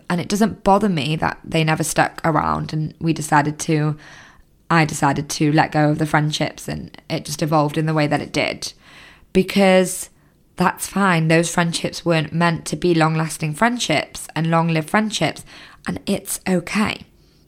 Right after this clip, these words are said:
It's actually more than okay because I've learned so much about what I want from those friends. So it really just want to make sure and encourage you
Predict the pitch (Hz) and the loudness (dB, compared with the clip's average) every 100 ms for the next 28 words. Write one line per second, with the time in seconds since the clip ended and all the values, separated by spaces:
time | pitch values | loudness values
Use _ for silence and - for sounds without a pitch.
0 | _ - 175 - 214 - - 160 123 196 | _ -6 -4 0 -2 -2 -6 -4 -2 -2
1 | 175 190 214 180 143 139 - - 220 277 | 2 2 4 2 0 -2 -2 0 -2 -4
2 | - - - 175 170 175 165 175 175 170 | -14 -12 -6 -4 0 2 4 4 4 0
3 | - - 165 180 - 165 156 123 160 160 | -4 0 2 2 0 0 2 2 2 2
4 | 160 160 160 - 156 156 147 151 - - | 0 2 0 -2 -4 -2 0 -2 -6 -2
5 | 120 78 - - _ - - - - - | -2 -2 -16 -20 _ -20 -20 -20 -8 -2
6 | 185 87 190 220 220 226 - - _ _ | -2 0 2 4 4 2 0 -8 _ _
7 | _ _ _ - - 208 - 185 170 - | _ _ _ -10 0 0 2 0 0 -4
8 | 170 156 - - 196 170 160 156 - 214 | -2 -2 -2 2 4 4 2 -2 0 2
9 | 220 208 - - 190 277 | 2 0 -2 0 0 0